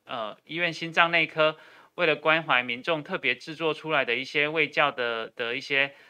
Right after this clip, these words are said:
呃，记录哈，那也会借由这个发送给在，呃，我们医院当中心血管疾病的一些患者。那右下角是Q R code，也可以直接连结。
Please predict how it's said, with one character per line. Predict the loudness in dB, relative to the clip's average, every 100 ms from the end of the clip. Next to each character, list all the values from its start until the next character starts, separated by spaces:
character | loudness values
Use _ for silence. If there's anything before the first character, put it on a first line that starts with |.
| -20 -10
呃， | -8 -8 -10 _ _ _ _ _ _ _ _ _ _
记 | -4 -2
录 | -2 -8
哈， | -8
那 | 0 0 0 -4
也 | -4
会 | -2 -2
借 | 2
由 | 0
这 | 0
个 | -2 -2
发 | 4 4
送 | 2 -4 -4
给 | -6 -8 -18 -20 -20 _ 2
在， | 6 6 4 -2 _
呃， | -10 -10 -10
我 | -14
们 | -10
医 | -4
院 | -4 0
当 | 0 0
中 | -6
心 | -6 -8
血 | -6
管 | -6 -8
疾 | -8
病 | -6 -2
的 | -4
一 |
些 | -2 -2
患 | 0 -2 -4
者。 | -10 -6
那 | -4
右 | -2 -2 -2
下 | 2 2
角 | 2
是 | -8 -10
Q | -4 0
R | 0
code， | -2 -6
也 | -6 -6
可 | -6
以 |
直 | -6 -8
接 | -6 -4
连 | -6 -8
结。 | -8 -10